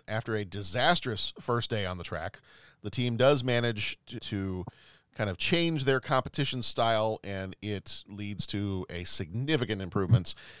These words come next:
in their performance, and they're just feeling much more at ease. I think they were trying too hard to, to be like the Germans and, and the Swedes and everybody else they were seeing. And like, "Look, we're, we're Jamaicans. We gotta be Jamaicans. We gotta be true to ourselves. And so we,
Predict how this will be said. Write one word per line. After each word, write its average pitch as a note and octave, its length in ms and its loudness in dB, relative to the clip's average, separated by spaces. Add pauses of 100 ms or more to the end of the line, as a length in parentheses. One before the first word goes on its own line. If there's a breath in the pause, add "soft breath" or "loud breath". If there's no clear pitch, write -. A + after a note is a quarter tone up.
(120 loud breath)
in F#2+ 180 0
their G2 180 2
performance, F2+ 760 0
and F#2 300 -4
they're F#2 100 -2
just E2 220 -2
feeling F#2 260 0
much F#2+ 200 -2
more F#2+ 180 -2
at F2+ 60 -6
ease. F2+ 260 -8
I E2+ 40 -6
think E2+ 120 -6
they F2 100 -2
were E2 120 -2
trying F2+ 400 0
too A#2 180 2
hard F#2 360 4
to, F2 220 -2 (440 loud breath)
to A#2 100 2
be B2+ 140 4
like B2 220 4
the A2+ 100 0
Germans G#2+ 500 2 (380 soft breath)
and, F#2 240 -6
and G2 120 -6
the F#2 80 -8
Swedes G#2 480 -2
and G2+ 80 -2
everybody G2+ 280 2
else G#2 160 2
they G2 100 2
were F#2 100 0
seeing. G2 400 0 (920)
And A2 80 -2
like, A2+ 100 2
"Look, C3+ 200 4
we're, A#2 160 4
we're B2+ 120 0
Jamaicans. A#2+ 460 2
We G2 60 -2
gotta G#2+ 180 4
be G#2+ 100 0
Jamaicans. G2+ 540 -2
We F2+ 60 -8
gotta - 140 0
be F#2+ 80 -6
true A2+ 180 -6
to G2+ 80 0
ourselves. F#2+ 520 0
And F2 220 -4 (380 loud breath)
so E2+ 420 2
we, E2+ 400 -4